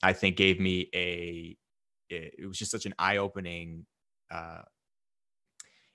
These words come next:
education in the reality of how, as the title would suggest, the United States was founded and formed and how it operates.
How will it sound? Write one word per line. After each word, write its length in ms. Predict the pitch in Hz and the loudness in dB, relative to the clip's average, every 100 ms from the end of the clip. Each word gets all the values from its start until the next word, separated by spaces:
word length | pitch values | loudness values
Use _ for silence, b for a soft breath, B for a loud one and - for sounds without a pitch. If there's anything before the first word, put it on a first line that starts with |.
| - | -4
education 640 | 110 107 110 113 107 101 92 | -2 -2 0 0 2 0 2
in 160 | 92 | 2
the 100 | 90 | 2
reality 640 | 95 95 95 101 104 95 92 | 2 4 4 4 2 0 -2
of 120 | 87 | -4
how, 600 | - 85 80 80 78 80 - _ _ _ _ _ | -2 2 2 2 -2 -8 -14 _ _ _ _ _
as 280 | - 82 80 | -6 -6 -6
the 100 | - | -12
title 260 | 80 85 82 | -8 -6 -6
would 120 | 80 | -6
suggest, 320 | - 82 80 | -8 -6 -6
the 60 | - | -4
United 300 | 92 90 87 | 0 2 2
States 360 | - 87 78 - | -2 -2 -2 -6
was 140 | 80 | -8
founded 380 | - 64 71 71 | -8 -10 -8 -10
and 120 | 65 | -10
formed 300 | - 64 64 | -14 -12 -12
and 100 | 71 | -10
how 180 | 80 76 | -4 -4
it 80 | - - _ | -4 -10 _
operates. 640 | 147 - - 57 50 - | 4 4 0 -8 -8 -10